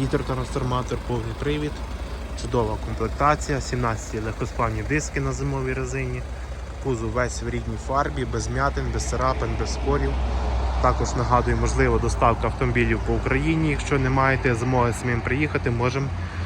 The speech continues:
доставити будь-який автомобіль до вас під дім. Ось такий кліренс автомобіля. Багато про автомобіль цей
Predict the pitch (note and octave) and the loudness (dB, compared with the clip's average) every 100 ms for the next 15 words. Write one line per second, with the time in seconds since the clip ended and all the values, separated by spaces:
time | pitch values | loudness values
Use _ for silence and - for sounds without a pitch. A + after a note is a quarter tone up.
0 | - - A#2 - A#2+ B2 A#2 A2+ B2 A2+ | -4 -2 -2 2 4 4 2 2 2 2
1 | B2 A2 A2+ A#2 A#2+ G#2+ A2+ - A2 A2+ | 0 0 0 0 0 0 0 -2 -4 -4
2 | A2+ A2 G#2 - - - - - - - | -4 -4 -6 -8 -8 -8 -8 -8 -8 -8
3 | - - - A#2+ A#2+ - C#3 D#3 D3 D3 | -8 -8 -8 -4 -4 -2 0 2 0 -2
4 | - C#3+ C3+ C3+ C3 A#2 - - - - | -4 -4 -2 -2 -2 -4 -8 -10 -10 -4
5 | B2 C3 B2+ B2 - B2 A2+ C3+ C3 A#2+ | -2 0 -2 -4 -6 -6 -4 -4 -4 -4
6 | B2 | -4